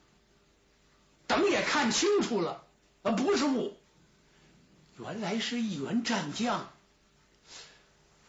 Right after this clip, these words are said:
那怎么会形成这么一团白雾呢？哦，是他胯下的坐骑。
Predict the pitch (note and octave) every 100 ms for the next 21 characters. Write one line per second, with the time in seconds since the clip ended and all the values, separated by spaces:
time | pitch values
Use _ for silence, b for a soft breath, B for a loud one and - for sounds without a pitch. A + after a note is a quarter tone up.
0 | - - D#4 E4 D#4+ C#3 - B3+ - A#3
1 | D#4 A3 C#4 - - - _ _ - C4+
2 | D#4+ C4+ G3+ G#3 A#3 F3+ G3+ D4+ E4 C4
3 | D#3+ E3+ - C4+ A3 E3 C3 B B B
4 | B - - C4+ B3+ A#3+ A#3 B3+ G#3 G3+
5 | G3+ G3 F#3+ A#3 A3+ F4+ D#4+ F#3 C#3+ E3
6 | B2